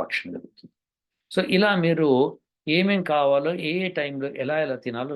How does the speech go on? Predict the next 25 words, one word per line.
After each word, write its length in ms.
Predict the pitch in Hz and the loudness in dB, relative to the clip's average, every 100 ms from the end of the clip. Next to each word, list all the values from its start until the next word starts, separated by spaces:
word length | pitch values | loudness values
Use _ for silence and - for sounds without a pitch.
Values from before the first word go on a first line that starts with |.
| 123 | -10
తినాలి. 300 | 107 87 80 _ _ _ _ _ _ 160 | -12 -12 -14 _ _ _ _ _ _ -2
ఇప్పుడు, 240 | 175 175 160 156 160 - _ - | 4 6 8 6 2 -8 _ -6
ఉమ్, 360 | 151 143 143 147 - _ - 160 | -4 -2 -2 -4 -8 _ -4 0
మామిడి 280 | 143 180 196 196 | 2 4 4 4
పళ్ళు 240 | 139 131 135 131 | 2 4 4 2
మనకి 280 | 127 120 135 117 131 | -4 -4 -4 -2 -2
ఎండాకాలంలో 520 | 127 151 - 120 135 - | -2 -2 -4 -10 -10 -14
వస్తాయి. 220 | - _ _ _ _ _ _ _ _ - | -18 _ _ _ _ _ _ _ _ -4
పంట 180 | 156 185 220 | -2 0 0
పండేది 340 | 165 180 208 185 | 2 4 4 4
ఎండాకాలం, 500 | 160 185 175 120 95 - _ _ - | 4 2 2 0 -2 -10 _ _ -6
కానీ 200 | 175 202 202 - | -2 0 -2 -2
పంట 260 | 165 185 190 202 | 0 0 0 -2
చేతికి 320 | - 185 180 180 | 0 -2 0 0
రావాలంటే 400 | 175 175 175 170 175 | 2 0 -4 -6 -6
అది 100 | 143 131 | -4 -2
మగ్గి 360 | 139 143 147 208 190 | -4 -4 -6 -4 0
దానంతట 500 | 143 147 165 165 160 143 | 0 0 -2 -6 -6 -4
అదే 160 | 147 190 185 | -2 -4 -4
చెట్టు 200 | 139 139 156 | -12 -8 -8
నుంచి 160 | 151 127 | -6 -4
రాలిపోవడంతో 680 | 117 135 156 139 131 139 151 220 _ _ _ 139 | -2 -2 -2 -4 -4 -4 -8 -12 _ _ _ -2
అవి 120 | 151 - | 0 -4
తీసుకోవాలి. 440 | 120 - 92 - _ - _ 143 | -8 -10 -18 -20 _ -20 _ -4
అది 120 | 151 | -2